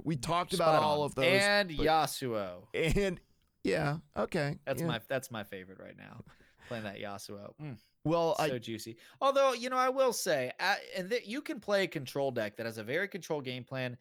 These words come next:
Speaker 2: and still pull out a win against another control deck playing an aggressive stance.
Speaker 1: Oh, yeah. I mean, that's the
Speaker 2: Like,
Speaker 1: trick, right?
Speaker 2: like, you can,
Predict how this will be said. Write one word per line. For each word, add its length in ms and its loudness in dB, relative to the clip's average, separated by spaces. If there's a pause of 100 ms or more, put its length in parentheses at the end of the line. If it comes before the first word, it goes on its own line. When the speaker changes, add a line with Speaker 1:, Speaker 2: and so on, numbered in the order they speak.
(240)
Speaker 2:
and 180 -4
still 460 -4
pull 320 0
out 340 4
a 140 -4
win 460 0
against 320 -2
another 340 0
control 400 0
deck 240 0 (480)
playing 500 2
an 100 0
aggressive 760 -2
stance. 840 -4 (400)
Speaker 1:
Oh, 100 2
yeah. 320 0 (340)
I 60 0
mean, 120 0
that's 220 -2
the 80 2
Speaker 2:
Like, 140 4
Speaker 1:
trick, 200 0
right? 160 2
Speaker 2:
like, 200 4
you 180 -2
can, 280 -2